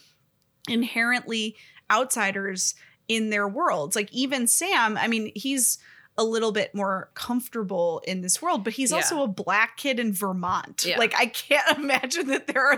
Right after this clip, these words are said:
Speaker 1: that many of them.
Speaker 2: Right.
Speaker 1: So, like, yeah,
Speaker 2: Well, and
Speaker 1: it's
Speaker 2: even in
Speaker 1: really
Speaker 2: Hawaii, Johnny's three friends are white dudes.
Speaker 1: Which also I feel like is not super realistic. I,
Speaker 2: No.
Speaker 1: I'm not one hundred percent sure, but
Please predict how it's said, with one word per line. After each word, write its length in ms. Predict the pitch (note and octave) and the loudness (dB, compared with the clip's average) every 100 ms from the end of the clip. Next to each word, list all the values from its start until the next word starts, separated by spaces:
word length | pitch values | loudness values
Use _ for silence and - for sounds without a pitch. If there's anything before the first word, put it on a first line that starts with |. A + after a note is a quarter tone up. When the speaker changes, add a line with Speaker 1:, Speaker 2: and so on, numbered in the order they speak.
| G#3+ | 2
Speaker 1:
that 280 | A#3 A#3 | -2 -2
many 300 | G#3+ G#3+ A3 | 0 -2 -2
of 140 | G#3+ F#3+ | -4 -4
them. 220 | F3 F3+ - | -4 -4 -2
Speaker 2:
Right. 180 | F#3+ - | -2 -2
Speaker 1:
So, 360 | - C4 B3 A#3 - - - | 0 2 2 0 -4 -20 -4
like, 240 | A#3 A3 - | 0 0 -2
yeah, 160 | A3 F#4 | -2 4
Speaker 2:
Well, 160 | - | 4
and 80 | F4 | 4
Speaker 1:
it's 100 | A#3 | 2
Speaker 2:
even 180 | E4+ G#4+ | 0 2
in 80 | G4+ | 0
Speaker 1:
really 200 | F#4+ F#4+ | 0 0
Speaker 2:
Hawaii, 300 | A#4 B4 F#3+ | 2 2 0
Johnny's 500 | B3 A#3 C#4+ D#4 - | 0 0 0 -2 -4
three 280 | C#4 C#4 | -2 -4
friends 600 | C4+ D4 F#4+ F4 E4+ - - | -2 0 0 0 -4 -4 -2
are 160 | C#4+ | -2
white 300 | C4+ F#4+ G#4+ | 0 0 0
dudes. 580 | - C#3 F#2 - - - - - - | -2 -4 -6 -8 -6 -6 -8 -18 -2
Speaker 1:
Which 200 | D#4 G#4 | 0 2
also 320 | D#4+ G4+ B4+ A#4+ - | 4 4 4 2 4
I 120 | A#3+ | 2
feel 420 | - - - D4 | 0 -6 -4 -2
like 220 | G4 G#4+ | 0 -2
is 400 | F4 A#3+ - - - | -2 -2 -2 -4 -2
not 480 | G#3 G#3+ A3 D4+ | 0 2 2 2
super 400 | - - B3 C4 | 0 0 -2 -2
realistic. 540 | A#3 G#3+ F#3+ G3 B3 B3 | 0 0 0 -2 0 4
I, 120 | D#4 | 4
Speaker 2:
No. 120 | E4 | 4
Speaker 1:
I'm 140 | A3+ B3 | 2 2
not 200 | D4+ D4 | 0 0
one 120 | A3+ | -4
hundred 320 | - A3+ B3+ | -4 -2 -2
percent 340 | C4+ D4 D#4 C#4+ | 0 0 0 0
sure, 240 | E4 D#4 | 0 2
but 180 | C4+ | 0